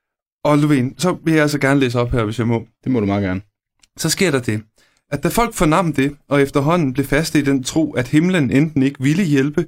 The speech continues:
Speaker 1: eller ikke kunne, der ikke blot lagde de hænderne i skødet, sigende at alting måtte komme, som det komme skulle. Nej, det var som om synden fra en dult og snigende sot var blevet en ond og åbenbar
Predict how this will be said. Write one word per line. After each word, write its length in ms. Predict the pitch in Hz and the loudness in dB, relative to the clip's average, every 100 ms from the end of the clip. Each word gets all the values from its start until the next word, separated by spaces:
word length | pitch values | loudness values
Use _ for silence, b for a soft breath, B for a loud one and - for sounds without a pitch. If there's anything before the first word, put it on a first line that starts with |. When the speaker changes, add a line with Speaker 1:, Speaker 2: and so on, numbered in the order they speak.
| - | -4
Speaker 1:
eller 180 | 131 117 | -2 0
ikke 200 | 123 165 | 0 -2
kunne, 400 | - 135 139 185 B B B - | -2 0 0 -2 B B B 0
der 60 | |
ikke 240 | 196 220 247 | 2 2 0
blot 260 | 165 185 | 0 0
lagde 200 | 151 131 | 0 0
de 80 | 127 | 0
hænderne 360 | 139 170 131 117 | 0 0 0 -2
i 40 | |
skødet, 480 | 117 - 190 160 - b _ | -4 -2 -2 -2 -6 b _
sigende 360 | - 170 196 139 | -6 -2 0 0
at 120 | 127 | 0
alting 400 | 156 156 - 151 | -2 -2 -2 0
måtte 220 | 123 120 | 0 -2
komme, 300 | 117 127 156 | 0 0 0
som 200 | 147 123 | -2 -2
det 120 | 107 | -2
komme 260 | - 123 147 | -2 0 0
skulle. 400 | 147 143 151 208 b b - | -2 -2 0 -4 b b -2
Nej, 260 | 175 - _ _ _ _ - | -2 -4 _ _ _ _ -2
det 100 | 151 | 0
var 100 | 185 | 0
som 180 | 202 | 0
om 180 | 175 156 | 0 -2
synden 440 | - - 208 135 127 | -2 -2 0 -2 -2
fra 180 | 131 | 0
en 160 | 123 127 - | 0 -2 0
dult 280 | 233 165 - | -2 -2 -6
og 100 | 135 | -6
snigende 480 | - 151 151 190 151 | -2 0 0 0 -2
sot 400 | - 214 151 - | -2 -2 -4 -6
var 60 | 120 | -4
blevet 440 | 135 135 135 135 | 0 0 2 2
en 100 | 139 | 0
ond 260 | - 208 - | 2 0 0
og 160 | 139 139 | -2 0
åbenbar 580 | 165 208 147 131 117 | 0 0 0 0 -2